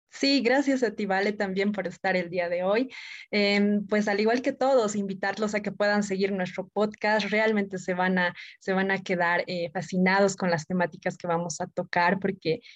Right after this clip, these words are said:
quizás son problemas grandes, pero los vamos a ver desde perspectivas individuales, desde perspectivas más pequeñas, y así nosotros comprender que formamos realmente parte de esa problemática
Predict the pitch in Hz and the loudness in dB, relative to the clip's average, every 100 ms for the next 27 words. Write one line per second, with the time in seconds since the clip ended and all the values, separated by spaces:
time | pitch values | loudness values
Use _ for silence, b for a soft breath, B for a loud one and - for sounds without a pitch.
0 | B 202 208 202 214 214 196 190 196 180 | B -2 2 4 6 6 6 6 6 4
1 | 175 170 185 190 190 196 214 - 190 185 | 2 2 4 4 4 2 0 0 0 2
2 | 185 185 190 180 175 175 175 160 160 180 | 2 0 -2 -2 -2 0 -2 -8 -10 -10
3 | - 185 - 190 190 185 B B - 190 | -6 -6 -2 2 2 2 B B 0 4
4 | 180 175 165 190 190 190 185 185 180 185 | 4 4 4 6 6 6 6 4 2 0
5 | 190 185 185 185 185 175 180 175 - 170 | -4 -2 -4 -2 2 2 2 0 -2 -8
6 | - 190 185 185 185 B B 185 262 277 | -2 2 4 2 0 B B 2 6 6
7 | 254 240 233 - 196 180 175 185 185 - | 6 4 2 2 2 2 2 0 -2 -6
8 | 180 185 202 208 196 180 190 175 160 160 | -2 2 4 2 2 2 2 -2 -4 -8
9 | - 170 170 156 175 170 - 170 - 175 | -4 -2 -2 -2 -4 -4 -4 -8 -4 -2
10 | 180 180 180 - _ 170 185 | 0 0 -2 -4 _ -2 -2